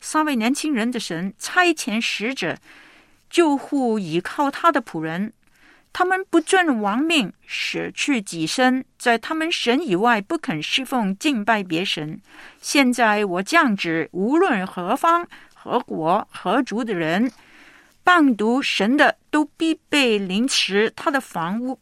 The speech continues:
必成粪堆，因为没有别神能够这样施行拯救。在我们弟兄姐妹或者是我们的教会面对这个逆境的时候，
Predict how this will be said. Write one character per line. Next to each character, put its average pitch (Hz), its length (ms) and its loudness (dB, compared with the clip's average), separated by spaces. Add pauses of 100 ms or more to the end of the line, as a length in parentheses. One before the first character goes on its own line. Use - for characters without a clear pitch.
(120)
必 - 200 -6
成 190 280 -6
粪 185 360 -6
堆， 233 380 0
因 285 180 0
为 220 160 2
没 214 340 2
有 196 240 4
别 220 300 2
神 214 340 2 (240)
能 208 240 -2
够 240 160 4
这 285 140 -2
样 233 180 2
施 311 380 0
行 240 400 -4
拯 156 280 -6
救。 190 360 -6 (1700)
在 285 180 0
我 226 120 0
们 262 380 2 (100)
弟 294 120 0
兄 320 180 0
姐 208 160 -2
妹 226 260 4
或 277 160 -2
者 247 120 0
是 214 200 -2
我 190 160 -2
们 220 220 -2
的 247 100 -4
教 254 220 2
会 254 160 -2
面 254 380 2
对 226 360 4 (220)
这 269 140 -6
个 240 100 -2
逆 277 260 2
境 170 240 -6
的 175 120 -6
时 151 240 -6
候， 156 420 -4